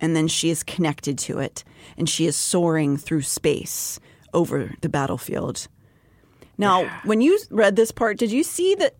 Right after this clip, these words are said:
Speaker 1: this is a sort of specter of the cauldron, or do you see it actually physically flying through the air?
Speaker 2: Um, straight up what I,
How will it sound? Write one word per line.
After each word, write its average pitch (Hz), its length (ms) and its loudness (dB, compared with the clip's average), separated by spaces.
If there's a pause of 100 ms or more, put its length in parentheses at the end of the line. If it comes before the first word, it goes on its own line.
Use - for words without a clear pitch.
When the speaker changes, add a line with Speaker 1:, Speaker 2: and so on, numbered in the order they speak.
Speaker 1:
this 208 220 0
is 196 160 0
a 170 40 -8
sort 190 300 0
of 165 140 -2
specter 214 680 -2
of 196 120 -4
the 226 80 2
cauldron, 240 500 2
or 196 100 0
do 190 120 -4
you 226 100 2
see 285 240 -2
it 294 40 4
actually 285 420 2
physically 202 640 0
flying 175 800 0
through 156 260 -8
the 139 180 -4
air? 139 420 -6
Speaker 2:
Um, 151 280 4
straight 180 480 2
up 190 180 4
what 160 320 4
I, 151 280 4